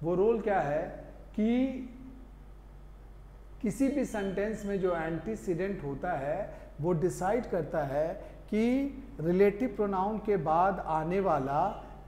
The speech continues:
जो verb होगा या pronoun होगा वो singular होगा या plural होगा।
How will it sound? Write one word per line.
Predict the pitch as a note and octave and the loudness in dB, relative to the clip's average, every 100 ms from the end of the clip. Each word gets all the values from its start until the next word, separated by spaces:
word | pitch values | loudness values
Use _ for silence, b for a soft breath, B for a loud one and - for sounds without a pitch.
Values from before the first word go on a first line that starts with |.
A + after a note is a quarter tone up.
| - | -6
जो | C3+ F#3 | 2 2
verb | D#3+ B2 G3 A#3 D#3+ | 2 2 2 2 2
होगा | D#3 C#3 C#3+ D#3+ F#3+ D#3+ D3+ | 0 0 2 2 0 -2 0
या | F3 | 0
pronoun | F3 E3+ E3 F3 A3+ | 0 -2 0 0 0
होगा | F#3 D3+ C3+ C#3+ F3+ A3 B B B | 0 -2 0 2 2 0 B B B
वो | C#3+ F3 G#3 | 0 2 2
singular | - F#3 E3+ F#3 G#3+ | 0 0 2 2 2
होगा | F3 F3 E3+ G3 G#3 | 2 0 2 2 2
या | D#3+ D#3+ E3+ | 2 2 2
plural | E3+ D#3 D3 D3+ D3 | 0 -4 0 0 0
होगा। | B2 A#2+ A#2+ B2 G#2 | -2 -4 -2 -2 -4